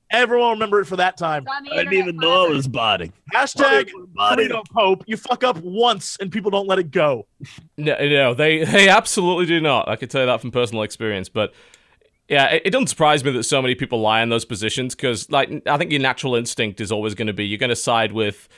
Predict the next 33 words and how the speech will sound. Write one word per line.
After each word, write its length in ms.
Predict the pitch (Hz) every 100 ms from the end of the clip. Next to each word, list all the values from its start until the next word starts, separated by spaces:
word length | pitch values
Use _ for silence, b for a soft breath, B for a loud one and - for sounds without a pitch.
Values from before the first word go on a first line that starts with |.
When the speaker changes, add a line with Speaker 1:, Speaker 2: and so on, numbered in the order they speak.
| b b _
Speaker 4:
the 240 | 113 123 120
underdog 480 | 123 117 117 110
versus 420 | 98 113 110 113 101
the 80 |
giant 300 | 101 117 107
evil 240 | 107 92 92
corporation, 680 | 113 98 95 92 78 90 82
you 100 | 92
know? 220 | 113 113 _ _ _
You're 100 | 117
always 200 | 120 120
gonna 160 | - 110
think, 220 | 113 101
"Oh, 120 | 117 101
you 120 | 98
know, 180 | 95 92
it's, 220 | 95 - -
this 180 | 110
guy 460 | - 107 101 95 95 -
obviously 340 | 110 110 -
didn't 180 | 101 98
do 100 | 101
anything 240 | 101 98 98
wrong. 120 | 95
It's 80 | 101
just 100 | 113
that 160 | 131 123
those 200 | 147 147
evil 420 | 185 190 196 180
corporate 420 | 196 214 175 180
bastards 460 | 147 - 135 117 104
or 60 |
whatever." 240 | 107 107